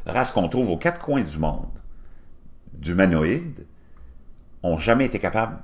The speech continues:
de survivre, sont tous disparus. Donc, ça nous ramène à cette idée que peut-être on est le fruit de, d'expérimentation. Et moi, c'est cette théorie-là que j'aime beaucoup,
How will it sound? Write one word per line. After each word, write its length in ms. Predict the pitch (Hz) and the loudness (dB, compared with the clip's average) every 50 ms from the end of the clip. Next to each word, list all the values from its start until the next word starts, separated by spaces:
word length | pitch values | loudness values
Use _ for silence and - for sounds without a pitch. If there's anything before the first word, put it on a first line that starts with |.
| - - - - - | -14 -18 -18 -14 -8
de 120 | - 78 | -6 -6
survivre, 600 | 78 - - 95 - 67 69 82 82 78 76 - | -4 -2 -2 -2 -2 -2 -2 -4 -4 -4 -4 -8
sont 220 | - - - 80 76 | -8 -4 -4 -4 -2
tous 260 | - - - - - | -2 -2 -2 -2 -2
disparus. 480 | 76 - - - - 76 - - 69 - - - - - - - - - - - - - - - - - - - - | -4 -4 -4 -2 -2 -4 -4 -4 -10 -10 -12 -16 -18 -18 -16 -16 -16 -16 -16 -18 -18 -18 -20 -20 -20 -20 -18 -12 -4
Donc, 200 | - 92 95 - | -4 -4 -2 -2
ça 100 | - 80 | -2 -2
nous 140 | 76 78 82 | 0 -2 -2
ramène 360 | 92 90 85 175 190 165 101 | -2 -4 -4 -4 -6 -4 -6
à 220 | 73 73 - - - - | -8 -8 -10 -12 -14 -12
cette 280 | - - 80 - - | -8 -8 -8 -8 -8
idée 320 | - 71 71 117 170 180 147 | -8 -4 -2 -2 -2 -2 -6
que 140 | - - 76 | -8 -10 -10
peut-être 380 | - - - - 123 127 - | -10 -8 -6 -2 -2 -2 0
on 120 | 95 82 78 | 0 -2 0
est 60 | 82 | 0
le 120 | 82 71 | -2 -2
fruit 420 | 69 - - - - 135 151 151 - - - - - - - - - - - - - - - - - - - - - | -4 -6 -10 -10 -8 -8 -8 -8 -8 -12 -18 -20 -20 -20 -20 -18 -18 -20 -20 -20 -18 -18 -20 -18 -18 -20 -20 -16 -14
de, 480 | - 78 80 90 90 82 78 76 76 - - - - | -10 0 8 10 10 10 10 8 4 -4 -10 -16 -12
d'expérimentation. 1300 | 80 73 92 87 - - - - - 95 87 85 78 80 76 76 73 - 76 - - - - - 71 - - - - - - - - - - - - | -4 0 0 0 0 -2 -4 0 0 0 0 0 0 -2 -2 -2 -4 -6 -8 -6 -4 -4 -4 -6 -8 -10 -12 -16 -20 -20 -20 -20 -20 -20 -20 -12 -6
Et 100 | 87 85 | -4 0
moi, 140 | 76 107 139 | 2 2 2
c'est 160 | - - 92 | 2 2 0
cette 400 | - - 92 82 - - - - | 0 -2 -2 -4 -4 -10 -12 -4
théorie-là 480 | - 110 90 78 73 78 73 78 110 117 | 2 4 4 4 4 2 2 4 4 4
que 160 | 117 - 78 | 2 0 -4
j'aime 220 | 73 78 76 73 | -2 -2 -4 -4
beaucoup, 500 | 71 71 76 71 - - 120 151 185 180 | -4 -6 -8 -8 -4 -4 -4 -4 -4 -8